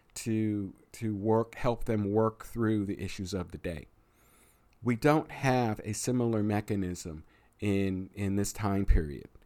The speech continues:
Um, the, the idea that, you know, Donald Trump and Nancy Pelosi would, you know, skip out the back and, and go down the street to, to have a beer or a glass of wine and, you know,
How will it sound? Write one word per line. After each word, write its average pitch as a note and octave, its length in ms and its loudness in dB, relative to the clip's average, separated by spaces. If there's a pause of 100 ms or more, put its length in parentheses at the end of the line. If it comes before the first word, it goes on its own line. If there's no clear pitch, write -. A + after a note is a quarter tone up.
(400)
Um, F#2 600 0
the, G#2+ 280 0
the G2+ 180 -2
idea A#2 560 4
that, G2+ 460 0 (140)
you F2+ 120 -8
know, D#2+ 320 -8 (240)
Donald G#2+ 380 2
Trump G2+ 400 0
and F2+ 120 -2
Nancy F#2+ 380 -2
Pelosi F#2+ 720 -2 (400)
would, F#2 440 0 (160)
you F#2 100 -4
know, D#2+ 100 -6
skip - 480 -2
out G#2 240 2
the F#2 60 -6
back F#2+ 420 0
and, F2+ 280 -4
and F2+ 200 -6
go G2 100 -2
down G2 280 2
the F#2 40 -2
street G2 540 -2
to, F#2 540 -2 (340)
to G2+ 100 -2
have G2 260 0
a F#2 100 -2
beer G2+ 360 4
or F#2+ 140 2
a F2+ 60 -4
glass G2 320 0
of F2 80 -4
wine F#2+ 500 0 (340)
and, F#2 540 -2
you G2+ 100 -6
know, E2 260 -6